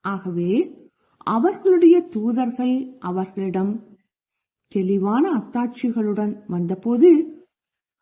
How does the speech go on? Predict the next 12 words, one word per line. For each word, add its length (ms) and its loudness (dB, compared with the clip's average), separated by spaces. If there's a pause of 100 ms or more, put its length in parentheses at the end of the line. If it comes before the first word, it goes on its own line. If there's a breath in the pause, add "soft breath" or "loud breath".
(140)
அவர்கள் 720 -2 (200)
தாங்கள் 680 2
அறிந்திருப்பதைக் 880 0
கொண்டே 520 0 (800)
பெரும் 440 2
மகிழ்ச்சி 560 -2
அடைந்திருந்தார்கள். 1160 0 (1200)
எனினும் 600 -2
அவர்கள் 500 -4
பரிகாசம் 640 -2
செய்து 380 -2
கொண்டிருந்தது 920 2